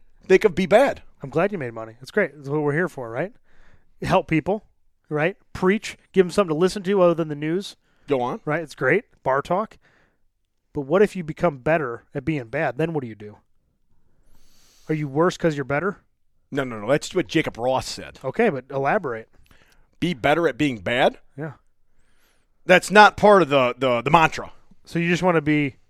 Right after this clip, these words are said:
Speaker 2: average bad?
Speaker 1: No, we wanna be bad.
Speaker 2: What if you wanna be better at being
Speaker 1: There's
Speaker 2: bad?
Speaker 1: no better in bad. It's just bad.
Speaker 2: Okay, give me an example of being bad.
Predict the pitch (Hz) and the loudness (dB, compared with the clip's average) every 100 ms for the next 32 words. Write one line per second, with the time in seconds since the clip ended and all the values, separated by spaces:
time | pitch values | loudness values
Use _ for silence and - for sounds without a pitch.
0 | _ 151 160 135 120 113 107 98 98 - | _ 4 4 2 -6 -12 -14 -14 -20 -20
1 | _ _ _ _ _ _ _ _ - 175 | _ _ _ _ _ _ _ _ -10 -8
2 | 107 165 170 143 107 87 151 131 - - | -4 -2 -2 -6 -6 0 2 2 -2 -10
3 | - 165 170 165 156 123 _ _ 170 156 | -4 -2 0 0 -2 -6 _ _ 2 2
4 | 147 131 131 127 160 175 214 262 175 247 | 2 -2 -8 -8 -4 0 6 6 8 6
5 | 220 214 285 151 262 262 - - - 233 | 6 4 2 2 2 -2 -8 -18 -8 -6
6 | - 175 285 76 - - _ _ _ _ | 2 4 4 0 -10 -20 _ _ _ _
7 | _ _ 170 160 180 165 180 151 170 151 | _ _ -8 0 0 2 -2 0 0 0
8 | 151 139 139 104 | -4 -4 -6 -8